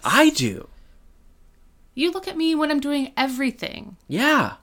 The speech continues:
Speaker 2: Literally everything.
Speaker 1: Yeah.
Speaker 2: You see me when I brush my teeth.
Speaker 1: Yeah.
Speaker 2: You see me when I get dressed.
Speaker 1: Yeah.
Speaker 2: But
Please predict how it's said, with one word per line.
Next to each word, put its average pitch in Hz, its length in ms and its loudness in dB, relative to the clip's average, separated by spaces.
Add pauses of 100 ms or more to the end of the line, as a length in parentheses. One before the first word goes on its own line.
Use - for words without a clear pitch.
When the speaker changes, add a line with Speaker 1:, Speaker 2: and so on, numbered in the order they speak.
Speaker 2:
Literally 262 560 0
everything. 277 680 -4
Speaker 1:
Yeah. 294 340 2
Speaker 2:
You 113 60 4
see 302 180 -2
me 349 100 0
when 320 160 -2
I 269 60 -4
brush 240 380 -6
my 202 100 -8
teeth. - 380 -8 (140)
Speaker 1:
Yeah. 285 420 -2
Speaker 2:
You 247 40 0
see 294 160 -6
me 359 60 -4
when 403 160 -6
I 359 40 -6
get 247 180 -6
dressed. - 720 -6
Speaker 1:
Yeah. 269 460 -4 (1700)
Speaker 2:
But 233 340 0